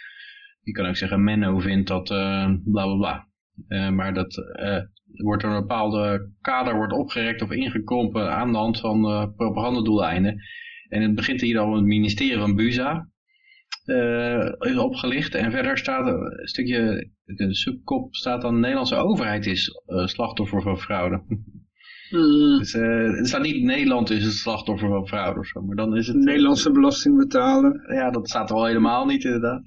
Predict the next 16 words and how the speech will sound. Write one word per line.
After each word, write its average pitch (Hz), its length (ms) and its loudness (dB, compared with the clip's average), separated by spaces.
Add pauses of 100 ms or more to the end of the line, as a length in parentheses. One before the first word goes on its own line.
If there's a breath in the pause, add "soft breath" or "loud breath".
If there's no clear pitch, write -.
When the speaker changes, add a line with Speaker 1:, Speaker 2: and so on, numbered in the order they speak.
(140)
Speaker 1:
<laughs> 117 420 -6 (540 loud breath)
Ja, 113 100 -2
wat 131 140 0
ik 135 80 0
ook 165 140 2
apart - 340 -2
vind, 262 200 -2
er 262 80 -2
staat 277 220 -2
niet 285 160 0
bij 269 180 -2
wat 277 200 -4
voor - 180 -2
infrastructuurproject 104 1300 -2
het 92 120 -4
is. 85 300 -2